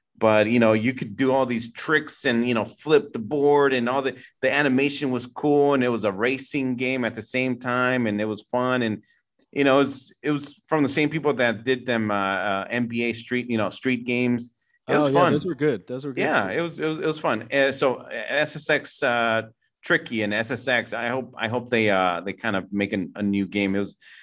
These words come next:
Speaker 1: S S X stood for, like, snowboarding extreme or something. I don't know, but it
Speaker 2: Yeah,
Speaker 1: was,
Speaker 2: was it,
Speaker 1: yeah,
Speaker 2: was
Speaker 1: E A
Speaker 2: it around the
Speaker 1: Big.
Speaker 2: time that ten, that, that snowboard ga-, or maybe they still make s-,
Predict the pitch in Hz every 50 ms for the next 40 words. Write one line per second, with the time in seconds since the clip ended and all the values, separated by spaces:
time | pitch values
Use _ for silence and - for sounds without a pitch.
0 | - _ - - 127 123 151 127 - 139 127 123 - - - _ _ - - -
1 | 127 123 120 120 127 113 104 98 - - - - 113 113 113 113 113 110 113 113
2 | - 107 107 110 110 110 107 107 101 95 - - - - - - 104 101 104 104
3 | 104 104 101 101 101 - - 113 101 95 95 104 101 101 98 95 - - _ _
4 | _ _ _ _ _ _ _ _ _ - - 117 101 92 85 85 - _ _ 120
5 | 131 135 139 156 160 151 143 - - 151 156 151 - _ _ _ _ _ 120 120
6 | 113 101 - - - _ _ _ _ _ _ _ _ _ _ 123 131 135 131 -
7 | - - 117 113 110 113 113 151 156 160 165 143 120 107 - - 143 139 131 -
8 | 120 127 120 117 113 87 107 113 107 101 - - - 127 123 123 127 123 117 123
9 | 120 120 113 107 117 - - 104 110 113 113 113 113 107 117 131 143 113 117 104
10 | - - - 113 117 117 110 98 101 101 95 85 - - 101